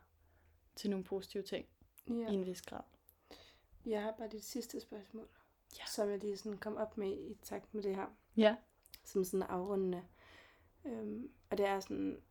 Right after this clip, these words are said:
Speaker 2: føler du stadigvæk, at der ligesom er noget af hende, som stadig er her?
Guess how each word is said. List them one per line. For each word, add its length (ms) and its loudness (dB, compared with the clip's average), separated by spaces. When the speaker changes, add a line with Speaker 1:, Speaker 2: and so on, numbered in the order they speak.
Speaker 2:
føler 360 0
du 120 -2
stadigvæk, 640 4
at 300 -6
der 120 0
ligesom 420 -4
er 60 -2
noget 340 4
af 80 4
hende, 560 0
som 480 -2
stadig 480 2
er 140 -2
her? 180 -10